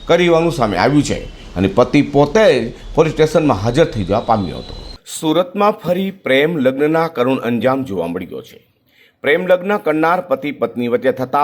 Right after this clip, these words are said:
વારંવારના ઝઘડા વચ્ચે પતિએ પત્નીની હોટલના રૂમમાં જ હત્યા કરી નાખતા ચકચાર મચી જવા પામી છે. વાત એમ છે કે સુરતના પાલ પોલીસ મથક વિસ્તારમાં આવેલા પાલનપુર ગામ નજીક રોયલ ટાઇટેનિયમ કોમ્પ્લેક્સની હોટલ ધી બુલ ગ્રુપમાં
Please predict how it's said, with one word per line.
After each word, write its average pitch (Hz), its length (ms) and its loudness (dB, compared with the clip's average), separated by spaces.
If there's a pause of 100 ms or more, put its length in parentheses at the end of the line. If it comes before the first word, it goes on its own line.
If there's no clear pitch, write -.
વારંવારના 117 640 2
ઝઘડા 104 400 0
વચ્ચે 107 300 -2
પતિએ 127 460 -2 (140)
પત્નીની 165 640 -2
હોટલના 151 500 0
રૂમમાં 127 380 2
જ 104 80 -6
હત્યા 113 260 -2
કરી 107 220 -4
નાખતા 107 420 -4
ચકચાર 127 460 -4
મચી 92 260 -10
જવા 80 120 -6
પામી 73 320 -6
છે. - 220 -20 (720)
વાત 92 280 -2
એમ 110 140 0
છે 113 120 -4
કે 113 140 -2
સુરતના 127 520 -2
પાલ 143 340 0
પોલીસ 165 360 0
મથક 156 240 -2
વિસ્તારમાં 160 500 0
આવેલા 180 240 4 (160)
પાલનપુર 151 460 -2
ગામ 117 300 2
નજીક 139 380 0
રોયલ 135 360 2
ટાઇટેનિયમ 165 840 0
કોમ્પ્લેક્સની 151 600 -2
હોટલ 131 400 2 (340)
ધી 139 200 -2
બુલ 165 160 -2
ગ્રુપમાં 147 580 -4